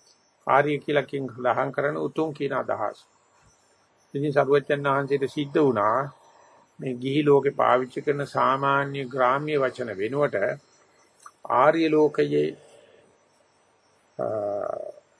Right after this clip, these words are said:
එහෙම නැත්නම් උතුම් භාවයට පත්වෙච්ච ඇත්තන්ගේ භාෂාව නිකන් දේව භාෂාවක් වාගේ, අ, සංස-, අ, සංස්කරණය කරලා ගන්න. ඒ නිසා අපි අද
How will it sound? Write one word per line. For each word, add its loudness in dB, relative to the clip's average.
එහෙම 0
නැත්නම් 0
උතුම් -2
භාවයට 4
පත්වෙච්ච -2
ඇත්තන්ගේ 2
භාෂාව 2
නිකන් 2
දේව 2
භාෂාවක් 4
වාගේ, 4
අ, 2
සංස-, -2
අ, -8
සංස්කරණය -2
කරලා 2
ගන්න. 4
ඒ 4
නිසා 2
අපි -2
අද 2